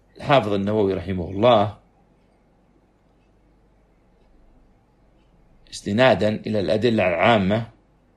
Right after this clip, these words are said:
قال: "اتخاذ الحمام للفرخ والبيض والأنس أو حمل الكتب جائز بلا كراهة.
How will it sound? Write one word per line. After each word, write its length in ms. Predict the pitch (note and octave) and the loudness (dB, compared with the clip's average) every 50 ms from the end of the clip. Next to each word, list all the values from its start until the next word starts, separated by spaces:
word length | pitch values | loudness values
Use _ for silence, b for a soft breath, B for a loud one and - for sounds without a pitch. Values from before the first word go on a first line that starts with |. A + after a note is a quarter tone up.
| _ _ _ _ _ _ _ - | _ _ _ _ _ _ _ 0
قال: 420 | - C#3 C3 B2 B2+ C3+ D#3 F3+ - _ _ _ _ _ _ _ _ _ _ _ _ _ _ _ _ _ _ _ _ _ _ _ _ _ _ _ _ _ _ _ _ _ _ _ _ _ _ _ _ _ _ _ _ _ _ _ _ _ _ _ _ _ - | 2 4 4 4 4 2 0 -6 -16 _ _ _ _ _ _ _ _ _ _ _ _ _ _ _ _ _ _ _ _ _ _ _ _ _ _ _ _ _ _ _ _ _ _ _ _ _ _ _ _ _ _ _ _ _ _ _ _ _ _ _ _ _ -8
"اتخاذ 320 | - C#3+ C#3 F#3 F3 D3 | -6 -2 2 4 4 4
الحمام 840 | - - F2+ F2 A2+ A2 B2 C3+ C3 A#2 G#2+ A2 A2 A#2 A#2+ - - _ _ _ _ _ _ - | 2 0 -6 -4 -2 0 2 2 2 2 2 2 0 0 -2 -4 -8 _ _ _ _ _ _ -6
للفرخ 520 | A#2 A2 G2 - - B2+ B2 A#2 - - A#2+ B2 - | -4 -4 -2 2 2 2 2 2 0 -2 -2 -2 -2
والبيض 560 | - A2+ G#2 F#2+ E2+ F#2+ A#2 B2+ B2+ B2 A#2 A#2 - - _ _ _ _ _ _ _ _ _ _ _ _ - | 0 0 0 0 2 4 4 4 4 4 2 0 -6 -20 _ _ _ _ _ _ _ _ _ _ _ _ -8
والأنس 840 | - A#2+ A#2+ A#2 - B2 C3+ C3+ B2+ A2+ - - - - - _ _ _ _ _ _ _ _ _ _ _ _ _ _ _ _ _ _ - A2+ | -2 -2 0 0 2 4 4 4 2 0 -4 -8 -10 -12 -16 _ _ _ _ _ _ _ _ _ _ _ _ _ _ _ _ _ _ 0 0
أو 120 | A2+ A2 | 0 2
حمل 300 | - - B2 B2+ B2 A2+ | 2 0 0 0 0 -2
الكتب 480 | G#2 - - D3 C#3+ D#3+ D#3 D3 - - _ _ _ _ _ _ _ _ _ _ _ _ _ _ _ _ _ _ - | -2 0 0 0 2 2 2 0 0 -8 _ _ _ _ _ _ _ _ _ _ _ _ _ _ _ _ _ _ 2
جائز 500 | E3 G3 F3 A#2 A2 A2 A2+ E3+ G3+ G#3 G#3 - _ _ _ _ _ _ _ _ _ _ _ - - | 4 4 4 4 2 0 0 0 -2 -2 -4 -8 _ _ _ _ _ _ _ _ _ _ _ -4 2
بلا 260 | D#3 E3 D#3 C3+ A#2 | 2 4 4 4 2
كراهة. 480 | - - G#2 F#2+ F2 D2 C#2 C#2+ - | 2 -2 -2 -2 -2 -4 -6 -12 -16